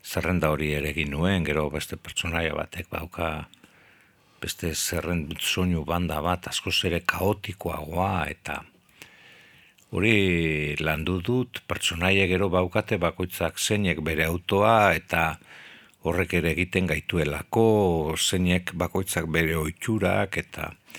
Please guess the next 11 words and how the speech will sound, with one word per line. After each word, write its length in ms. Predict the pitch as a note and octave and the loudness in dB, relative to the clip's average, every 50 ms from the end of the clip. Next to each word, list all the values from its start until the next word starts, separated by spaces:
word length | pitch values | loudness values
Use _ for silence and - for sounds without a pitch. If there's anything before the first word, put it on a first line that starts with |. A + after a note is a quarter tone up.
| - - - - - - - - - - - _ _ - | -16 -16 -16 -14 -14 -14 -16 -16 -18 -20 -20 _ _ 0
bere 280 | F#2+ F#2 G2 A#2 A2+ G2 | 2 4 6 6 6 6
orrazkera, 800 | F2+ F2 F2 F#2 G#2 G2+ - - - - F#2+ F2+ F2+ F2+ E2+ - | 6 6 6 4 4 4 2 0 0 0 0 0 0 0 0 0
bere 340 | E2 F#2 E2+ F2+ F#2+ F2+ E2+ D#2+ | -2 -2 2 2 2 4 2 0
iazkera, 920 | D#2 D2+ E2 F#2 F2 - - - - E2+ D#2+ - F2 F#2+ F#2+ F2+ E2+ D#2 | 0 0 0 2 2 2 0 -2 -2 -4 -2 2 2 4 4 4 2 0
eta 300 | D2+ - - E2 D#2+ D#2+ D#2 D2+ D2 - - _ - - - - - - _ _ _ _ - | -2 -6 -6 -6 -6 -6 -6 -8 -8 -12 -16 _ -20 -20 -20 -20 -20 -20 _ _ _ _ -4
guzti, 320 | F2 E2 - - A2+ G#2 G2 F2+ F2 D#2+ D#2+ D#2 C#2+ D2 C#2+ - - - G2+ | -2 -2 0 4 4 6 6 6 4 2 0 -2 -6 -8 -10 -12 -14 -18 -14
guzti 380 | F2 D#2+ D2+ - - - E2+ | -8 -6 -6 -4 -2 -2 -4
hori, 300 | D2 - - G2+ G#2 G#2 F#2 E2+ - - - _ | -4 -4 -6 -6 -6 -6 -8 -10 -14 -18 -20 _
eta 320 | - - D#2+ D#2 D#2+ E2+ - - | -12 -12 -10 -10 -12 -14 -10 -6
paisaia 560 | - F2 - - - G2+ F#2+ E2 D2+ D#2 D#2+ | -4 -2 0 2 4 4 4 4 4 4 2
ere, 200 | F2 G2 A2+ A#2 | 4 4 4 2